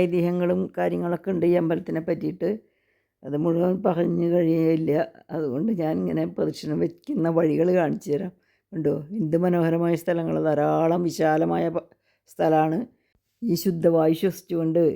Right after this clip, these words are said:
ഈ അമ്പലത്തിന് ചുറ്റും ഇങ്ങനെ വലം വയ്ക്കുമ്പോൾ നമുക്ക് മാനസികമായിട്ടും ശാരീരികമായിട്ടുമുള്ള ആരോഗ്യം മെച്ചപ്പെടും എന്നുള്ളതാണ് എനിക്ക്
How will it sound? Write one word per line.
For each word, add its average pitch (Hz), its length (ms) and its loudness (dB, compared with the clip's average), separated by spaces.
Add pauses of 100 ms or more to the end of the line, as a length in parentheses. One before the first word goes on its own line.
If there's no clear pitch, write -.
ഈ - 20 -2 (100)
അമ്പലത്തിന് 151 600 -2
ചുറ്റും 160 220 -4
ഇങ്ങനെ 160 240 0
വലം 151 260 2
വയ്ക്കുമ്പോൾ 143 420 0 (340)
നമുക്ക് 151 380 -4 (300)
മാനസികമായിട്ടും 156 800 -2 (100)
ശാരീരികമായിട്ടുമുള്ള 156 1000 0 (1000)
ആരോഗ്യം 151 520 2
മെച്ചപ്പെടും 147 540 -4
എന്നുള്ളതാണ് 147 600 -2 (1300)
എനിക്ക് 139 300 -4